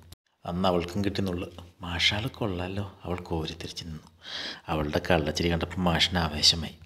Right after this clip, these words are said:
അവളുടെ പാവാടത്തും പൊലിഞ്ഞു. മാഷ് അവളുടെ രഹസ്യങ്ങൾ തേടി. അവൾ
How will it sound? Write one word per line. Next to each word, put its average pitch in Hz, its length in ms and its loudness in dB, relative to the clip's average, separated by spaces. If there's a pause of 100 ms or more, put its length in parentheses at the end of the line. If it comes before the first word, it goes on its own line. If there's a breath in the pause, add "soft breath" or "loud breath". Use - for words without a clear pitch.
(540)
അവളുടെ 90 280 4
പാവാടത്തും 85 560 0
പൊലിഞ്ഞു. 82 300 -4 (380)
മാഷ് 78 280 -4
അവളുടെ 78 360 -6
രഹസ്യങ്ങൾ 76 420 -8
തേടി. - 200 -8 (280)
അവൾ - 200 -6